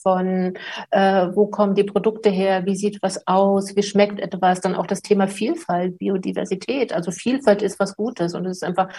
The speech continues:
sehr schade, finde ich, und sehr einschränkend für Kinder, wenn sie über das ganze Jahr ausschließlich mit, äh, Tomaten und, äh, Gurken, äh, ernährt werden, weil das so, sag ich mal, die beiden Dinge sind, Möhren, Möhren vielleicht noch,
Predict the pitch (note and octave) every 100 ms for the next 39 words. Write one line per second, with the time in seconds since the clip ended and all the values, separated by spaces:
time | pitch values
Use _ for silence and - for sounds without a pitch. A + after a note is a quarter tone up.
0 | - - - G3 G3 - F3+ A3 G3 F3+
1 | F#3+ F3 F3 F3 F3+ - A#3+ - F3 F3
2 | F3 F3 G3+ G3+ G3+ F3+ F#3+ F#3+ F#3+ G3
3 | F#3+ - - - G#3+ G3+ F#3+ F#3+ - F3+
4 | F#3 F3+ F3+ F3 G3 - G3 G3 F3+ -
5 | F#3+ F#3 - F#3+ F3 E3 F3+ G3+ F#3 F3+
6 | G3 G3 F#3+ F#3 F#3 F3+ F3+ - F3+ -
7 | _ _ D#3 F3+ A#3 - F#3 F#3 F#3+ -
8 | F#3 F#3 G3+ - G3 F#3+ F3 F3+ - F#3+
9 | F#3+ F#3 F#3+ F#3 F#3+ F#3+ F#3 F#3+ F#3+ F#3+
10 | G3 G3+ F#3+ F3+ F#3+ G3 F3+ G#3 F#3 F3+
11 | F3+ G3+